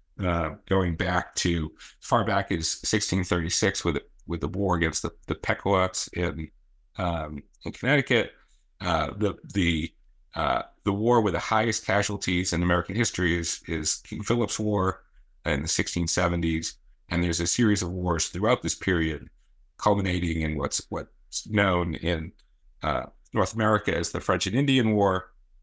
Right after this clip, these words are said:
um, in the, uh,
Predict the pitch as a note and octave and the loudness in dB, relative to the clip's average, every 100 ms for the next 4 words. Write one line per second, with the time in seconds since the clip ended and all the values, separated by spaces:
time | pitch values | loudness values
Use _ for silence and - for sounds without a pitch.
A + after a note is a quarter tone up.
0 | - - F#2+ F2 F2 E2 - _ _ _ | -12 -4 0 0 -2 -6 -14 _ _ _
1 | _ F#2 F#2 E2 F2 E2+ E2 - _ _ | _ -4 0 2 2 2 -2 -6 _ _
2 | - E2 D#2 - | -6 -2 -2 -4